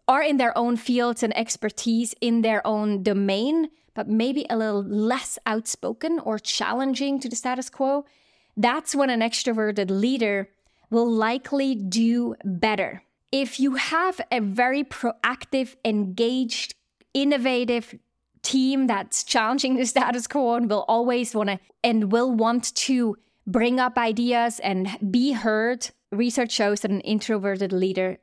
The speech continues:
will be the better match. So it is about the mix between the team's overall dynamic and the leader's predisposition. And that does matter. So that's important to consider. If you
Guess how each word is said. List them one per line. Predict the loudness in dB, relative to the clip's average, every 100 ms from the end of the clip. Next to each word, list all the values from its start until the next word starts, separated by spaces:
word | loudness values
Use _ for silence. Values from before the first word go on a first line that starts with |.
| -12
will | -10 -4 -2 0 -2
be | -2
the | -2 -2
better | -2 -2
match. | -4 -8 -8 -10 -10 _ _ _ _ _
So | -2 0
it | 0 -2
is | -2 0 -2 -4 -10 -4
about | -4 -2 0 0 -2 -4
the | -4 0
mix | 0 0 -2 -6 -8
between | -6 -4 -4
the | -6
team's | -2 0 0 -2
overall | -2 0 0 0 -2
dynamic | -2 -2 -2 -2 -2 -6 -16 -4
and | 0 0 0 -2 -2
the | -2
leader's | 0 2 2 2 2 0 -2 -8 -12
predisposition. | -4 0 0 -2 -6 -6 -8 -10 -12 -16 _ _ _
And | -10 -6 -2
that | -2 -2
does | -6 -6
matter. | -8 -8 -12 -20 _ _ -4
So | 0
that's | 2 0
important | 0 0 0 0 -2
to | -2
consider. | -2 -2 0 -2 -2
If | -4 -2
you | -4